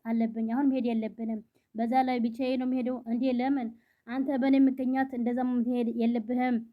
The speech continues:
በእኔ ምክንያት እያለው ሄደን ንብረታችን ማስመለስ አለብን። በእኔ ምክንያት ትለኛለህ። ከዛ በኋላ ጭራሽ ንብረታችን ማለት ጀመርክ እንዴ? ይሄ ነበረ ያቀረክ። የኔ ማለት ያንተ ነው አላልከኝም? እኔ ምን ልቀምጥል? እንዴት ተፋታች? ማዘሯ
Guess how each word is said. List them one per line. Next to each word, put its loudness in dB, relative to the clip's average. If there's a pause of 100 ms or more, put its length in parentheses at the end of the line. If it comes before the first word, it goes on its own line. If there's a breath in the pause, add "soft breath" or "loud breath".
(200)
በእኔ -6
ምክንያት 2
እያለው 0 (140)
ሄደን 0
ንብረታችን -2
ማስመለስ -2
አለብን። 0
በእኔ -4
ምክንያት 0
ትለኛለህ። 0 (340 loud breath)
ከዛ -4 (100)
በኋላ 0 (100)
ጭራሽ -2
ንብረታችን -2
ማለት -2
ጀመርክ -2
እንዴ? -2 (640)
ይሄ -4 (140)
ነበረ 2
ያቀረክ። -2
የኔ -4
ማለት 0
ያንተ -4
ነው 0
አላልከኝም? 0
እኔ 0
ምን 2
ልቀምጥል? 0
እንዴት 4
ተፋታች? -4 (500)
ማዘሯ -8